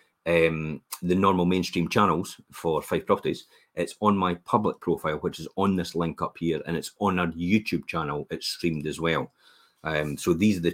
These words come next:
two platforms that we broadcast the wealth creation show on as a, as a result.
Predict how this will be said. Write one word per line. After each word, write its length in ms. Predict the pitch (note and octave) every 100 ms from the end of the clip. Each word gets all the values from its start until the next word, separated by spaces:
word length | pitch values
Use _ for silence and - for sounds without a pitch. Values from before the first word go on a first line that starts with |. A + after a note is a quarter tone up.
| -
two 240 | - B2
platforms 720 | A#2+ - G2+ - F2 D2+ D2 C#2+
that 140 | C#2
we 280 | E2 D#2+ D2
broadcast 760 | E2 F2 E2+ E2+ - D2 - -
the 280 | C#2+ C#2+ -
wealth 280 | F2 D#2+ -
creation 320 | E2 D#2 -
show 180 | D2+ C#2+
on 140 | C2+ _ _ _ -
as 160 | E2 D#2+
a, 340 | D2+ - D#2 D2+
as 120 | D2+
a 60 | D2+
result. 400 | C#2+ D2+ C#2